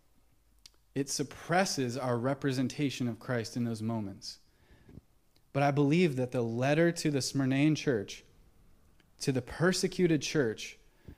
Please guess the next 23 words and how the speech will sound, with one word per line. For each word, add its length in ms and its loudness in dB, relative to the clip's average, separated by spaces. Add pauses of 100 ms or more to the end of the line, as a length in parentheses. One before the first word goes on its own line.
should 680 0 (280)
stir 400 4
up 140 2
within 300 2
us 260 -6 (220)
such 440 -2
a 80 2
desire 680 2
to 100 -6
be 140 -2
faithful 560 -2
to 60 0
Christ 400 -6
that 120 -2
in 160 2
those 280 2
moments 600 2
we 100 0
don't 280 2
shy 220 0
away 260 -2
from 260 -6
it, 100 -10